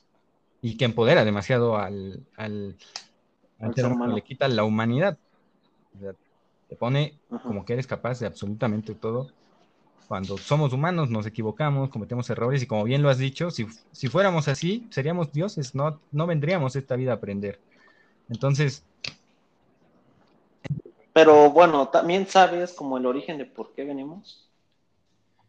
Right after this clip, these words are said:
Speaker 1: Es que recuerda que soy absurdista, güey. Yo ya, <laughs> ya no creo que tengamos aquí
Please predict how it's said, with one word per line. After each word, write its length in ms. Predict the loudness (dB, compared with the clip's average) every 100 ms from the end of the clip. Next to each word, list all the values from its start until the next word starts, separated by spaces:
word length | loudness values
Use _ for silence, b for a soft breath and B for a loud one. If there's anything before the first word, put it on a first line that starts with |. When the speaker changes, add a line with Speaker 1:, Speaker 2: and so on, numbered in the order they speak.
| _ _
Speaker 1:
Es 140 | -8 0
que 140 | 2
recuerda 340 | 2 0 0 0
que 100 | -2
soy 840 | 0 0 2 0 -2 -6 -10 -14 _ -10
absurdista, 580 | -8 -4 -4 -4 -4 -4
güey. 140 | -2
Yo 160 | 0 2
ya, 180 | 2
<laughs> 1120 | 2 2 2 2 -2 -8 -8 -8 -4 -2 -4
ya 140 | 0 2
no 180 | 2 0
creo 200 | -2 0
que 120 | -4
tengamos 440 | -2 -2 0 -2
aquí 440 | -4 -4 -2 -2